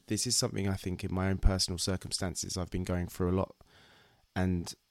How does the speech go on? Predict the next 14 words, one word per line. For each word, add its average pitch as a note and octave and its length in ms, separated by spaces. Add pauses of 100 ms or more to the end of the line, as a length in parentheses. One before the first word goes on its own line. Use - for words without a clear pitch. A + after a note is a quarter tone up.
(480)
almost B2 380
sometimes F#2+ 500
on F#2 80
a F2+ 60
daily F#2+ 400
basis F2 680
thinking, F2+ 400
"Ah, F#2 220 (720)
haven't F#2+ 240
been F#2+ 120
to - 80
the F2 60
gym F2 240
today, - 320